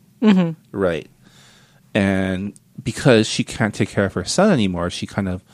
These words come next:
Speaker 2: needs to take care of Ajak too. Right.
Speaker 1: Yeah.
Speaker 2: Um,
Speaker 1: I feel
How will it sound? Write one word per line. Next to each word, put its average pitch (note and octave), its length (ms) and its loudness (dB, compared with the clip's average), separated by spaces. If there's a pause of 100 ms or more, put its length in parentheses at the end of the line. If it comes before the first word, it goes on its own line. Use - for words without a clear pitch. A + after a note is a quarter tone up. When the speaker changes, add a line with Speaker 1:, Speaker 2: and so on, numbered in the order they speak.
(300)
Speaker 2:
needs B2 460 6 (120)
to - 100 -2
take - 160 -4
care F#2 100 0
of D#2+ 60 -10
Ajak - 380 -6
too. - 300 -6 (460)
Right. - 340 0
Speaker 1:
Yeah. F3 380 4 (1300)
Speaker 2:
Um, F2 760 0 (920)
Speaker 1:
I C4 120 2
feel A4 180 -2